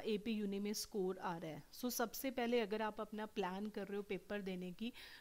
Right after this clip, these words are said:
तो जो आपका स्कोर है वो बढ़ना चाहिए। For example you are getting sixty in wa-,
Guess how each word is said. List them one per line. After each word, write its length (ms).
तो 80
जो 160
आपका 420
स्कोर 420
है 100
वो 140
बढ़ना 280
चाहिए। 380
For 220
example 600
you 180
are 140
getting 380
sixty 360
in 160
wa-, 120